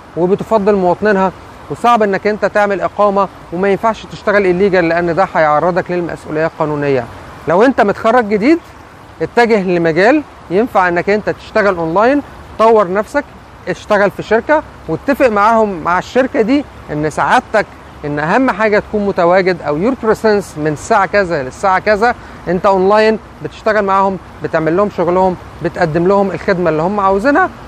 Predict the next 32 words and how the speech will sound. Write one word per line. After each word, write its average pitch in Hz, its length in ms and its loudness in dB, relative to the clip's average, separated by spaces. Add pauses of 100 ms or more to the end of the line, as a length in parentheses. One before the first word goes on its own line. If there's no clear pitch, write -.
(140)
وفي 294 280 2
نفس 285 240 0
الوقت 269 320 2 (240)
اخد 226 380 2
الباك 202 220 0 (120)
باك 226 120 0
بتاعتك 214 500 -2
يا 180 80 0
سيدي 196 380 -2
وروح 175 260 -2
لف 190 160 2 (140)
واتفسح 160 540 -2
وشوف 170 280 -4
الدنيا، 226 400 2 (340)
بس 151 180 -6
في 160 120 -8
نفس 190 240 -4
الوقت 185 280 0
عندك 147 380 -2
وظيفتك 165 420 -2
الثابته 226 460 0 (300)
او 147 120 2
عندك 156 300 0
البيزنس 190 460 0
ال-، 180 300 0
اللي 165 400 0
بيدخلك 165 500 0
فلوس، 277 320 -2 (380)
فانت 156 240 -4
كده 175 240 -2
قاعد 175 300 0
مرتاح. 143 360 -2